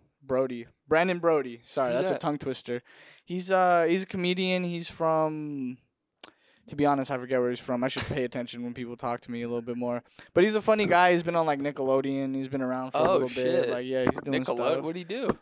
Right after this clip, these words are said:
Speaker 1: Uh, he was on a T V show.
Speaker 2: It's my dream.
Speaker 1: Yeah, I forget which one.
Speaker 2: Yeah, but
Speaker 1: But
Speaker 2: when there's so many people on that Crack 'em Up circuit,
Speaker 1: Yeah.
Speaker 2: dude, that's the right spot to be in.
Speaker 1: That
Speaker 2: And you're
Speaker 1: is.
Speaker 2: right, like, you meet so many people there, you forget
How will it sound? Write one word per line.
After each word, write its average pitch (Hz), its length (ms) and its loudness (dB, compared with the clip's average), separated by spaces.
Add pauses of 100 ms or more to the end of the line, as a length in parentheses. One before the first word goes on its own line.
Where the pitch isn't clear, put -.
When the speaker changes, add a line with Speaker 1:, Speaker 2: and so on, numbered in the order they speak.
(140)
Speaker 1:
Uh, 143 520 6
he 190 100 -2
was 220 120 -2
on 226 120 0
a 208 40 -4
T 220 140 -6
V 220 140 -2
show. 120 360 -2 (640)
Speaker 2:
It's - 120 -20
my 90 100 -10
dream. 95 360 -12
Speaker 1:
Yeah, 139 180 -2
I - 20 0
forget 165 280 -4
which 139 200 -2
one. 123 320 -4 (180)
Speaker 2:
Yeah, 139 240 4
but 120 180 2
Speaker 1:
But 113 60 -2
Speaker 2:
when 143 260 -6
there's 185 200 0
so 214 180 0
many 185 180 -4
people 160 580 -6
on 131 180 -10
that 123 160 -6
Crack 135 300 -2
'em 131 120 -8
Up 131 260 -4
circuit, 139 680 -2 (420)
Speaker 1:
Yeah. 131 300 2
Speaker 2:
dude, 120 80 -6
that's 123 260 0
the 131 100 -2
right 95 200 -2
spot 107 260 -6
to - 160 -6
be 113 200 -10
in. 160 60 -8
Speaker 1:
That 123 160 2
Speaker 2:
And 123 240 0
you're 143 120 2
Speaker 1:
is. 151 40 4
Speaker 2:
right, 170 220 6 (160)
like, 120 420 -4 (280)
you 156 120 -4
meet 160 280 -4
so 156 180 0
many 180 160 0
people 180 300 0
there, 180 200 6
you 143 160 0
forget 135 380 2